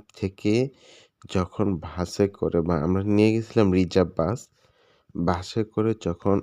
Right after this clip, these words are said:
আমরা শাহাপুরী দ্বীপে জেটির উদ্দেশ্যে রওনা দেই,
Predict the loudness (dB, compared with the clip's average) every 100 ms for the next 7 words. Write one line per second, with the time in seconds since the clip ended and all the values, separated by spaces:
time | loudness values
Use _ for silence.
0 | 0 -2 0 -4 -6 -8 -10 -4 -4 -2
1 | 0 2 2 2 -2 -2 0 0 0 0
2 | 0 2 0 2 0 -2 -2 0 0 0
3 | 4 4 6 4 4 2 2